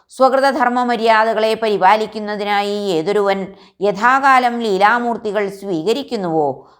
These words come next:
ആ ഭഗവാൻ എന്നിൽ എന്തുകൊണ്ട് പ്രസാദിക്കും? അർച്ചിതനായ അച്യുതനോട് അരജൻ ഇപ്രകാരം പറഞ്ഞു, "നാരായണ, ജഗന്നാഥ, ആത്മാനന്ദപൂർണനായ അവിടേക്ക് അല്പനായ ഈയുള്ളവൻ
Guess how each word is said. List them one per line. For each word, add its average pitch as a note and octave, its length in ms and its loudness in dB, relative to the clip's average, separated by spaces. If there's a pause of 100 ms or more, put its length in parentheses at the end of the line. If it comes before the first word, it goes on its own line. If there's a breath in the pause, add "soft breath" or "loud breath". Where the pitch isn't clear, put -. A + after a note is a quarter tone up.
ആ C#3+ 380 0
ഭഗവാൻ E3+ 540 2 (100)
എന്നിൽ D#3 680 -6
എന്തുകൊണ്ട് D#3 440 -6
പ്രസാദിക്കും? F3+ 920 -4 (320 soft breath)
അർച്ചിതനായ G3+ 760 2
അച്യുതനോട് F#3+ 880 -2 (260 loud breath)
അരജൻ E3+ 520 0
ഇപ്രകാരം D#3 640 -2
പറഞ്ഞു, C#3+ 360 -2 (200)
"നാരായണ, D3 800 0 (140)
ജഗന്നാഥ, E3 760 -2 (280 loud breath)
ആത്മാനന്ദപൂർണനായ E3+ 1400 -2
അവിടേക്ക് E3 960 0 (240 loud breath)
അല്പനായ A#3 880 2
ഈയുള്ളവൻ D#3 760 -2